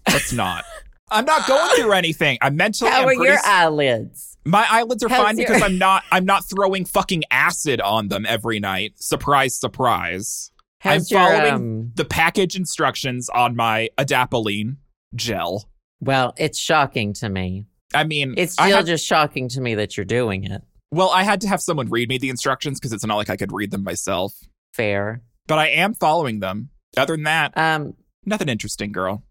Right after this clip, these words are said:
Speaker 1: Same old
Speaker 2: okay.
Speaker 1: shit.
Speaker 2: Just checking in.
Speaker 1: Thanks.
Speaker 2: Just
Speaker 1: Thank you for
Speaker 2: checking in.
Speaker 1: checking in.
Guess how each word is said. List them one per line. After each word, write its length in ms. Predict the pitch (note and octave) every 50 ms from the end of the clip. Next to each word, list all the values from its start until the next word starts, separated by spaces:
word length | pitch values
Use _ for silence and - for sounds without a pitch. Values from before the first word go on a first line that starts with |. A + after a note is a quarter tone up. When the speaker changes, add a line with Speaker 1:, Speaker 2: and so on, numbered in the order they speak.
| _ _
Speaker 1:
Same 220 | - - F3+ F3 D#3
old 60 | - F#4
Speaker 2:
okay. 240 | - - D4 D#3+ E3
Speaker 1:
shit. 80 | F3+ F#3+ - - _ _ _ _ _ _
Speaker 2:
Just 240 | - F3+ F#3+ F#3 -
checking 320 | - G#3 G3+ G3+ A3 F#3+ G3
in. 360 | G3+ G3+ F3 D#3+ D#3 E3+ - _ _ _ -
Speaker 1:
Thanks. 200 | D#3 A#2+ A2 G#2+
Speaker 2:
Just 100 | - -
Speaker 1:
Thank 180 | - F3+ D#3 -
you 60 | C#3+
for 100 | C3+ A#2+
Speaker 2:
checking 60 | B2
in. 40 | A#2+
Speaker 1:
checking 300 | B2+ A#2+ A#2+ A#2 A2 G#2
in. 160 | G#2 G#2 -